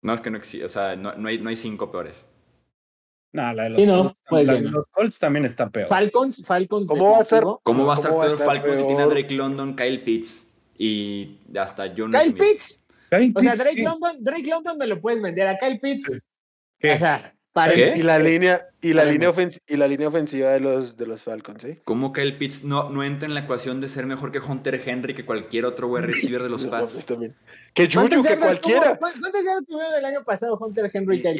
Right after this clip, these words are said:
Speaker 3: Pitts?
Speaker 1: lanzó Marcus
Speaker 4: Pero eso no tiene
Speaker 1: Mariota
Speaker 4: nada
Speaker 1: y
Speaker 4: que
Speaker 1: le lanzó Desmond
Speaker 4: cor-,
Speaker 1: Reader.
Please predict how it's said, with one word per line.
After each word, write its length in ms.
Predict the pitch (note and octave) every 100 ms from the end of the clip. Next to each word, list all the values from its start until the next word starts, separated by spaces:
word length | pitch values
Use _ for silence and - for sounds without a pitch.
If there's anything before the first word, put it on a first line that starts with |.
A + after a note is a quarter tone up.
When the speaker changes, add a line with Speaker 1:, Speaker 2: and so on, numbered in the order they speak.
| D#3
Speaker 3:
Pitts? 100 | D#3
Speaker 1:
lanzó 360 | D3+ D3 D#3+
Marcus 360 | F3+ F#3 F3+ F3+
Speaker 4:
Pero 140 | G3
eso 180 | G#3+ A#3
no 100 | A#3+
tiene 180 | C4+ A#3+
Speaker 1:
Mariota 0 |
Speaker 4:
nada 120 | A#3+ A#3+
Speaker 1:
y 20 |
Speaker 4:
que 80 | D#3
Speaker 1:
le 60 | B2
lanzó 320 | A2 A2+ C3
Desmond 320 | C3+ C3 C3+
Speaker 4:
cor-, 140 | G#3+ A3
Speaker 1:
Reader. 440 | A#2+ A2+ F#2+ -